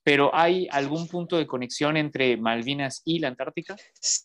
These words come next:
Speaker 1: Porque también es, causa mucha controversia.
Speaker 2: Sí, sí, claro, sobre todo para, para nosotros, quienes entendemos,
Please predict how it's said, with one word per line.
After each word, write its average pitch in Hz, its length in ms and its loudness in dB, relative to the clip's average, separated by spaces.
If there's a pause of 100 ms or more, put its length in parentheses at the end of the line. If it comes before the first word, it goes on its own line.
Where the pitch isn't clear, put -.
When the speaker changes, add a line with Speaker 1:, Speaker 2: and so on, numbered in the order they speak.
Speaker 1:
Porque 180 260 4
también 170 360 2
es, 208 260 0
causa 240 320 2
mucha 175 260 0
controversia. 131 680 -4 (880)
Speaker 2:
Sí, 240 240 0
sí, 233 180 -2
claro, 233 380 2
sobre 185 360 2
todo 269 380 4
para, 170 680 0
para 165 280 2
nosotros, 226 840 -2 (500)
quienes 156 300 0
entendemos, 165 840 0